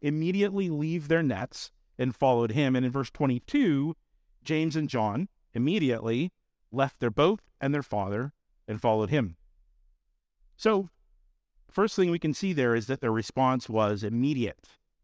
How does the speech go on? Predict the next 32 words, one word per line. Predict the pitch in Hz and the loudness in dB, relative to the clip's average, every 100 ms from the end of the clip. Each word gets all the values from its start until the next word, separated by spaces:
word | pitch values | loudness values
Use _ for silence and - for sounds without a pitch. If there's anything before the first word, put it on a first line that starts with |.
| _ _ _ _ _ _ _ _ _ - | _ _ _ _ _ _ _ _ _ -4
They | 123 | 0
left | 127 185 - _ - | 2 0 0 _ 0
their | 147 117 - | 0 0 -4
nets | 135 151 - - - | 0 0 -2 -8 -4
and | 127 | 0
their | 113 | 0
boats | 104 - 143 185 - - - _ _ _ _ - | -2 0 0 0 -8 -16 -16 _ _ _ _ -4
and | 113 | -2
their | 110 | -2
family, | - - 139 165 165 170 165 175 _ - | -4 -2 0 0 -2 -2 -2 -4 _ -4
and | 113 | 0
they | 113 | 0
followed | - 127 135 131 131 - - | 0 2 2 2 0 -2 -6
after | 107 - _ 120 | -6 -6 _ -4
Jesus. | 107 104 92 85 - - - _ _ _ - | -2 -2 -4 -8 -12 -18 -20 _ _ _ -4
The | 156 | -2
implication | 160 180 - 190 - 120 110 120 _ _ _ _ _ _ - | 0 -2 0 0 0 0 0 -4 _ _ _ _ _ _ -6
is | 117 | -2
that | 131 127 - _ _ | 0 0 -4 _ _
they | 127 | -2
left | 127 127 - - | 0 0 -2 -6
all | - 147 | 0 2
the | 156 | 2
obligation | 147 139 117 117 127 - | 2 0 0 0 0 0
of | 131 | -2
their | 117 107 | 0 -4
career | - 120 120 131 135 | -4 -4 0 2 2
and | 113 | 0
the | 113 | 0
obligation | 120 117 117 117 - | 0 0 0 0 0
of | 120 | -2
family | - 117 95 78 78 | -2 -4 -2 -6 -10